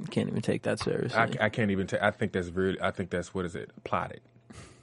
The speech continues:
Speaker 2: I think that's something that
Speaker 1: And
Speaker 2: the
Speaker 1: it's
Speaker 2: producer
Speaker 1: Apollo.
Speaker 2: And it's Apollo out of all people. I can take something you talking to maybe, uh, Greg or, or, um, Peter,
Speaker 1: Peter.
Speaker 2: but Greg before Peter. But, <laughs> um, because it looks like the same scenario with the whole prenup situation when he,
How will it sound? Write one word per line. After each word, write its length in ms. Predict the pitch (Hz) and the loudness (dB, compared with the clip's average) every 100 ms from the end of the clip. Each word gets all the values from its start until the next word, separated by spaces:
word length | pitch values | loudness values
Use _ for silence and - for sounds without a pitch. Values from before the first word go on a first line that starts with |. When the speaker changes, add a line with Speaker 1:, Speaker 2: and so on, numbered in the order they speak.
| _ - - | _ -2 0
Speaker 2:
I 60 | |
think 180 | - 90 | 2 0
that's 120 | 95 | -2
something 240 | - 90 156 | -2 0 4
that 40 | |
Speaker 1:
And 80 | 151 | 4
Speaker 2:
the 40 | 165 | 4
Speaker 1:
it's 80 | |
Speaker 2:
producer 260 | 165 185 180 | 2 2 2
Speaker 1:
Apollo. 440 | 190 185 160 104 101 - | 4 6 4 0 -8 -6
Speaker 2:
And 100 | 110 | -2
it's 140 | 107 95 | 0 -2
Apollo 340 | - 82 80 | -4 -6 -6
out 80 | 90 | -8
of 80 | 67 | -6
all 160 | 78 | -6
people. 300 | - 85 65 - - - | -8 -10 -10 -12 -18 -4
I 120 | - 120 | 2 2
can 140 | 139 | 2
take 200 | 139 123 | 2 2
something 340 | - 110 110 104 | 2 2 2 2
you 100 | 110 | 6
talking 300 | 117 101 101 | 6 6 2
to 120 | 104 | 2
maybe, 500 | 98 98 90 92 90 | 4 4 2 2 2
uh, 200 | 85 80 | 2 0
Greg 540 | 80 104 110 95 87 | 4 6 8 6 4
or, 180 | 85 80 - | 2 -2 -2
or, 320 | 82 80 78 - | -4 -6 -8 -8
um, 460 | - - - - - - | -8 -10 -12 -16 -16 -4
Peter, 240 | - 135 110 | 4 6 6
Speaker 1:
Peter. 220 | - 113 - - - | 4 2 -4 -16 -4
Speaker 2:
but 120 | 101 | 2
Greg 220 | 107 104 | 6 6
before 260 | 85 - 92 | 4 0 0
Peter. 280 | 87 80 - - - | 0 -4 -6 -12 -4
But, 260 | 95 107 101 127 - - | 6 8 10 6 8 8
<laughs> 1300 | - 147 - 139 - - 131 - - - - 147 | 8 6 6 4 4 2 2 0 -6 -8 -10 2
um, 300 | 101 110 104 | 6 8 6
because 260 | 101 107 101 | 8 8 8
it 100 | 113 | 8
looks 180 | 117 110 | 6 6
like 120 | 98 | 4
the 80 | 95 | 6
same 220 | 107 101 | 4 6
scenario 600 | 107 101 95 90 87 90 | 4 4 4 4 2 2
with 220 | 92 92 | -2 -2
the 60 | 92 | 0
whole 140 | 92 | 0
prenup 400 | 90 104 90 85 | 2 2 2 -2
situation 460 | - 92 87 87 90 | -4 -4 0 -2 -2
when 100 | 85 | -6
he, 200 | 87 87 | -4 -4